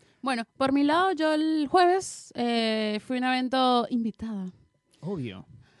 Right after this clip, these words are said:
Speaker 1: A un evento de Netflix.
Speaker 2: ¿Qué evento no se hace que vos no estés invitada?
Speaker 1: Exacto. Si no estoy yo, no, no
Speaker 2: Claro.
Speaker 1: existió. No
Speaker 2: priva-,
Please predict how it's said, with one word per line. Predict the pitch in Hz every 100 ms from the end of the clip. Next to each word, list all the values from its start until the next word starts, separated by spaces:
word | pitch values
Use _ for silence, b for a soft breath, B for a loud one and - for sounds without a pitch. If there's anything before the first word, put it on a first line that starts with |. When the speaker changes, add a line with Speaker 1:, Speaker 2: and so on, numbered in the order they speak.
| b b
Speaker 1:
A | 220
un | 220
evento | 226 233 233
de | 240 208
Netflix. | 196 254 - - - - - - -
Speaker 2:
¿Qué | - 220
evento | 175 151 180 175 151
no | 156
se | 147
hace | 143 139
que | 120
vos | 117
no | 120
estés | 123 117
invitada? | 110 - -
Speaker 1:
Exacto. | 180 - 185 - - 175 -
Si | - - 208
no | 208
estoy | 226 269
yo, | 269 294
no, | 294
no | 233
Speaker 2:
Claro. | 226
Speaker 1:
existió. | 233 247 - 190 - _ - 214
No |
Speaker 2:
priva-, | 220